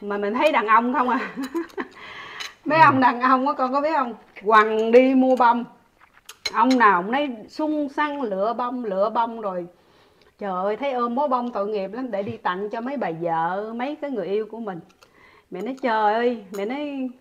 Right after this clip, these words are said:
Speaker 1: mẹ tính quay à, mà mẹ hơi ngại quá." Trời ơi, nhìn cái,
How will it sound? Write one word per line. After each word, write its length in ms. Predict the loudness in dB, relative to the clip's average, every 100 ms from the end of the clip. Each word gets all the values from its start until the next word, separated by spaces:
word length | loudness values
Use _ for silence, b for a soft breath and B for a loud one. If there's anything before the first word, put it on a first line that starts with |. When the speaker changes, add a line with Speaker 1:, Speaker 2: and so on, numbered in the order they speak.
| _ _ _ _
Speaker 1:
mẹ 120 | -10 -6
tính 240 | -4 0
quay 380 | 2 2 0 -4
à, 120 | -8 -10
mà 140 | -10 -8
mẹ 140 | -8
hơi 160 | -6 -4
ngại 300 | -4 -4 -4
quá." 120 | -6 -6 B B B B B 0
Trời 160 | 4 6
ơi, 200 | 4 2
nhìn 240 | -2 -2
cái, 160 | -4